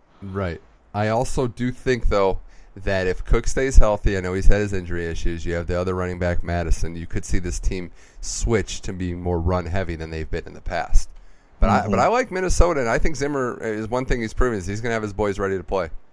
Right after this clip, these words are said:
Speaker 2: Yeah, they're not gonna beat the Ducks for sure. I think the Yannick Ngakoue was a huge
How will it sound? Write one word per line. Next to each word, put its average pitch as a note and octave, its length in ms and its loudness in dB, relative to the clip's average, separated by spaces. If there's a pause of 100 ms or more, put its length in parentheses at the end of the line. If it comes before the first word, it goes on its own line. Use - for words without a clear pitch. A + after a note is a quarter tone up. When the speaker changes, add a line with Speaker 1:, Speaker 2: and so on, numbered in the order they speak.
(380)
Speaker 2:
Yeah, C3+ 200 8
they're B2 160 4
not D#3+ 180 2
gonna D3 160 0
beat A2+ 260 -6
the G#2+ 80 -4
Ducks G#2 160 0
for G2+ 120 -8
sure. F#2+ 480 -4
I G2+ 80 -2
think G#2 180 -4
the G2+ 120 -2
Yannick G#2 300 2
Ngakoue G2 840 0
was F#2 160 -6
a F#2 60 -4
huge G2+ 560 2